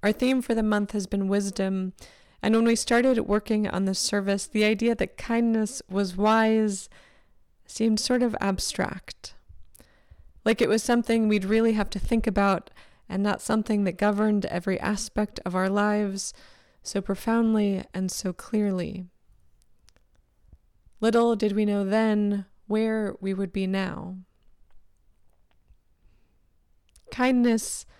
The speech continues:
is the quality of being friendly, generous, and considerate. And wisdom is the good judgment born of knowledge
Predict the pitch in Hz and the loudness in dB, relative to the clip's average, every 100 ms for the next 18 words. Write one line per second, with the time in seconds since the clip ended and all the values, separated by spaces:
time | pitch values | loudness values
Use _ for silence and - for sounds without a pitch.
0 | _ _ _ _ - 202 214 220 247 247 | _ _ _ _ -6 0 0 2 4 4
1 | 233 220 160 185 214 214 214 - 233 233 | 4 2 0 -2 0 0 -2 0 2 2
2 | 233 226 220 214 - - 214 226 226 214 | 2 2 0 -4 -8 -2 0 2 2 0
3 | - - 190 - 196 190 - 202 196 180 | -6 -6 -6 -4 -6 -4 -4 -2 -2 -4
4 | - _ - - _ _ _ - _ _ | -10 _ -20 -20 _ _ _ -20 _ _
5 | _ _ _ 185 202 220 233 202 220 220 | _ _ _ -2 2 4 2 2 2 2
6 | 202 196 190 - _ _ - 196 196 - | 0 -2 -6 -18 _ _ -4 -4 -2 -6
7 | 190 254 247 226 - 175 214 202 214 214 | 0 2 2 0 -2 0 0 2 -2 -2
8 | - 180 208 226 226 214 - 175 185 208 | -4 -2 0 2 2 0 -2 -4 0 0
9 | 220 220 196 196 | 0 0 -2 -6